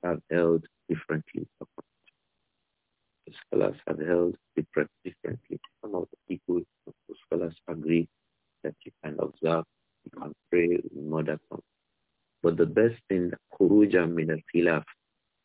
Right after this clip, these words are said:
by way of coming out of difference and playing safe, ihtirazan, is that we should say those adhkars that the messenger had said,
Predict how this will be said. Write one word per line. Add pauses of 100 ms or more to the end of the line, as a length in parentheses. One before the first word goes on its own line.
(120)
by
way
of (140)
coming
out
of (160)
difference (880)
and (140)
playing (120)
safe, (960)
ihtirazan, (760)
is (100)
that (120)
we (100)
should (720)
say
those
adhkars (120)
that
the
messenger
had (140)
said,